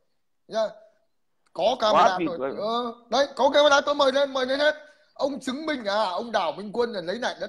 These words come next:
Speaker 1: tổ không làm khổ dân gì, người Việt gì, Việt, Việt cái gì đại, đại loại như thế. Đấy, thế thì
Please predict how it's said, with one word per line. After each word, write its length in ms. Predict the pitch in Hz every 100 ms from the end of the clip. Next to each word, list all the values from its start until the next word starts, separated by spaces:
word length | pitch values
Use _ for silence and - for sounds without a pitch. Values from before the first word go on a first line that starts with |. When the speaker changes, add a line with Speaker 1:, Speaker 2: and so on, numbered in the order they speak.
| -
Speaker 1:
tổ 180 | 147 -
không 200 | 196 202
làm 160 | 151
khổ 240 | - - 135
dân 200 | 208 190
gì, 220 | 180 139 131 _ _ _
người 260 | 151 165
Việt 220 | 139 180 202
gì, 240 | 151 160 151 147 135
Việt, 120 | 165 -
Việt 180 | 185 170
cái 120 | 196 220
gì 140 | 185
đại, 160 | 170 -
đại 160 | 170 165
loại 200 | 170 165
như 100 | 175
thế. 180 | 180 -
Đấy, 140 | 190 - - _ _
thế 80 | 214
thì 160 | 233